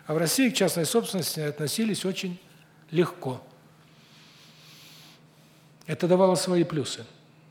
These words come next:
Это разрушало цивилизацию, но позволяло сохранить понятие души и культуры внутренней.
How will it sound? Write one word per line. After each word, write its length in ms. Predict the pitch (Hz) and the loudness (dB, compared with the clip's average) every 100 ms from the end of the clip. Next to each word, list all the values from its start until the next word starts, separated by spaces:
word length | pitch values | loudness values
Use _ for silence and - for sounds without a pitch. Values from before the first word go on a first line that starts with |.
| - - | -20 -10
Это 200 | 135 160 | -2 0
разрушало 520 | 147 170 160 175 135 | 2 2 2 0 0
цивилизацию, 720 | 127 151 156 156 226 - 135 | -2 0 2 2 0 -2 -6
но 500 | 135 147 147 123 - - | -4 -2 -2 -4 -12 -10
позволяло 420 | 127 151 196 180 | -2 0 4 2
сохранить 480 | - 151 160 156 - | 2 -2 0 0 0
понятие 400 | 151 147 131 139 | -2 -2 -2 -4
души 380 | 135 123 190 | -2 -2 0
и 20 | 196 | -2
культуры 440 | 147 139 160 143 | -4 -4 -2 -2
внутренней. 440 | 127 107 113 107 | -4 -10 -14 -20